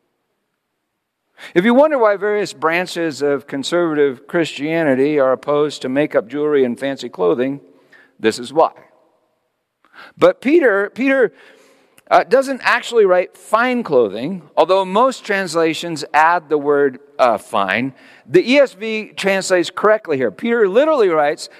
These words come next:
"Let not your adorning be the braiding of hair, the adorning of gold, or the wearing of clothes." And as far as we know, the early Christians did in fact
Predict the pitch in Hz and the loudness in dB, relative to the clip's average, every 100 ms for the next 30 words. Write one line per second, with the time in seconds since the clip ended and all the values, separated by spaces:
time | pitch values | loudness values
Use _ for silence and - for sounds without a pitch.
0 | - 160 269 294 285 226 226 202 190 190 | -2 2 2 2 -2 -2 -2 0 -2 -2
1 | 190 156 170 147 123 220 262 240 165 151 | -2 0 0 0 2 2 0 -6 -6 -4
2 | 151 147 151 135 226 240 180 131 165 170 | -2 0 0 2 0 0 -2 -2 -2 -2
3 | 165 - 214 240 240 190 - 143 175 214 | -4 0 2 2 0 -6 -6 -2 2 2
4 | 240 240 226 - 202 - - 214 160 90 | 0 -2 -6 -4 -4 -4 0 2 0 -6
5 | 65 - - _ _ _ _ _ _ _ | -16 -18 -20 _ _ _ _ _ _ _
6 | _ _ _ _ _ _ _ _ _ _ | _ _ _ _ _ _ _ _ _ _
7 | _ _ _ _ _ _ _ _ _ _ | _ _ _ _ _ _ _ _ _ _
8 | _ _ _ _ _ 131 139 139 - 202 | _ _ _ _ _ -4 -2 -2 0 2
9 | 226 196 147 - 127 147 139 110 82 104 | 4 2 0 -8 -8 -4 0 0 -2 -10
10 | 135 _ _ _ 131 127 143 143 135 131 | -14 _ _ _ 0 4 2 2 -4 -6
11 | 139 127 95 151 151 135 120 127 120 | -6 -12 -4 -4 -2 -6 0 0 0